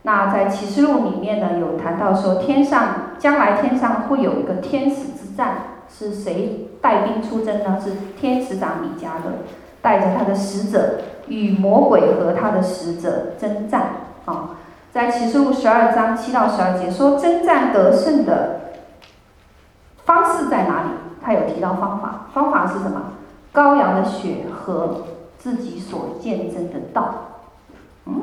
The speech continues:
所以在看不见领域里面，你要得胜的话是什么？羔羊的宝血，还有呢，自己所见证的道。OK，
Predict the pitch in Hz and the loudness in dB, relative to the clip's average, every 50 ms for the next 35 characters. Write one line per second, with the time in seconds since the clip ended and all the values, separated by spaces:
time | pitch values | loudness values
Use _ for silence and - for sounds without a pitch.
0 | - - - - - - - - - - - - - - - - - - - 285 | -4 -6 -8 -8 -10 -12 -16 -18 -20 -20 -20 -20 -20 -20 -20 -20 -10 -2 0 2
1 | 285 330 294 277 285 - - - - - 339 339 - 294 311 311 294 - - - | 4 4 4 4 2 0 -2 -6 -2 2 2 4 4 4 4 4 4 4 4 4
2 | 277 285 - 226 196 190 226 220 220 208 214 208 214 208 214 208 - - - 330 | 2 2 2 2 0 0 0 0 2 2 2 4 4 4 4 4 4 4 4 4
3 | 311 285 - - - 208 - - - - - 151 156 - - - - - - - | 4 4 4 4 4 2 2 2 0 -2 -4 -4 -6 -6 -8 -10 -12 -16 -20 -20
4 | - - - _ _ - - 269 - 135 277 262 - - - 180 180 - 151 151 | -20 -20 -20 _ _ -2 0 2 4 4 4 4 2 0 -2 -4 -4 -2 -2 -2
5 | 151 - - - - - - - - - - - 196 233 294 269 220 - 220 233 | -2 -2 -4 -6 -8 -10 -10 -12 -12 -16 -6 -2 2 4 4 4 4 4 4 2
6 | - - - - - - - - - - - - - 294 277 - 202 202 202 - | 2 0 -2 -4 -8 -12 -16 -18 -20 -20 -20 -6 -2 -2 0 0 -2 -4 -6 -4
7 | - 160 135 127 123 - - 208 190 180 180 190 180 170 156 143 - - 160 151 | -4 -2 -2 -2 -4 -4 -4 -4 -4 -4 -4 -6 -6 -8 -8 -8 -8 -8 -8 -8
8 | - - - - - - 185 190 190 180 151 - 202 - 190 | -8 -10 -14 -16 -14 -10 -10 -8 -6 -6 -6 -4 -6 -6 -10